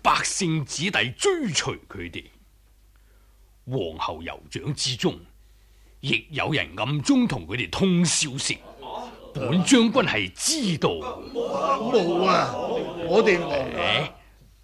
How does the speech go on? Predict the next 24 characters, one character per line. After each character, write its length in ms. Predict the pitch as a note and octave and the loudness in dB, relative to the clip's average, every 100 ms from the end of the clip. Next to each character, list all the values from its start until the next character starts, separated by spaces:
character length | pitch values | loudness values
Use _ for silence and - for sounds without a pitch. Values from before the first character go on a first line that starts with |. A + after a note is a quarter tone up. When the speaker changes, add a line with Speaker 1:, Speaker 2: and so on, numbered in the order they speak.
| _ | _
Speaker 1:
各 120 | - G#2 | -4 -2
位 220 | G2+ G#2+ | 2 2
無 280 | F3 F3+ - | 4 2 -2
需 280 | - - D#3+ | -4 2 2
慌 320 | D3 C#3+ G2+ | 2 -2 -2
張。 200 | B2 E2+ D#2+ - _ - _ - - - _ - - _ _ _ - | -4 -6 -8 -18 _ -20 _ -20 -20 -20 _ -20 -20 _ _ _ -14
征 320 | - A3+ F3+ | -2 0 2
澤 220 | E3 - - | 2 0 -2
佢 140 | - | -6
哋 120 | F#2+ | -6
反 280 | - - - E3+ | -8 -8 -4 -4
叛， 140 | - D#2 C2+ - _ _ _ _ _ _ _ _ | -4 -12 -14 -20 _ _ _ _ _ _ _ _
亦 160 | B2+ - | -10 2
因 180 | C4 A#3 | 6 8
為 180 | E3+ C3+ | 8 4
前 340 | - - - D#2+ | 2 0 0 -4
任 260 | G2 A#2 A#2+ | -4 -4 2
交 260 | - F#3+ D3 | 4 4 2
趾 300 | - - G3 | -2 -2 0
太 300 | - G#2+ A2 | 2 2 2
守 260 | - G#2 F#2+ | 0 -2 -2
蘇 600 | - - D#4+ C4 G3 C#3 | -2 4 6 6 2 0
定 340 | C#3+ A2 A#2 | 0 -2 -2
橫 260 | C3 G#2+ | 2 2